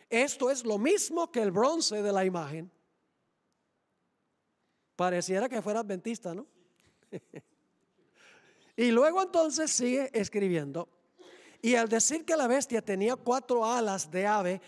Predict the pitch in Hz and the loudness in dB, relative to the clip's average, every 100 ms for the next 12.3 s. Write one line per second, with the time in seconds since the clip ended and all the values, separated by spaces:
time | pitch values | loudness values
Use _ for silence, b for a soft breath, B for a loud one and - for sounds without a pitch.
0 | B 208 - 208 214 277 262 208 208 220 | B -10 -4 -2 -2 -4 -2 -2 0 -2
1 | - 165 180 - _ 160 165 160 208 185 | -4 -8 -12 -14 _ -8 -6 -6 -6 -6
2 | 143 160 _ _ _ _ _ _ _ _ | -10 -18 _ _ _ _ _ _ _ _
3 | _ _ _ _ _ _ b b b b | _ _ _ _ _ _ b b b b
4 | b 247 269 302 339 - 269 262 240 262 | b 2 2 2 -2 0 -2 0 -2 0
5 | 294 240 - 254 - 226 262 285 247 240 | 0 -2 -2 -6 -2 -2 0 0 -2 -2
6 | 262 277 262 214 196 185 226 370 330 202 | -2 -2 -2 -2 -2 -4 -2 0 0 0
7 | 208 233 B B - 220 226 233 - 294 | 0 -2 B B -2 -2 0 -4 -4 -4
8 | 247 190 185 202 226 208 196 175 165 160 | -2 -2 -2 -2 -2 -2 -2 -2 -4 -6
9 | 147 151 _ _ _ _ _ _ _ _ | -8 -14 _ _ _ _ _ _ _ _
10 | _ _ _ _ _ _ _ _ _ - | _ _ _ _ _ _ _ _ _ -10
11 | 190 220 226 233 226 226 208 220 214 196 | -4 -2 -2 -2 -2 -2 0 0 -2 -4
12 | 240 - | -8 -12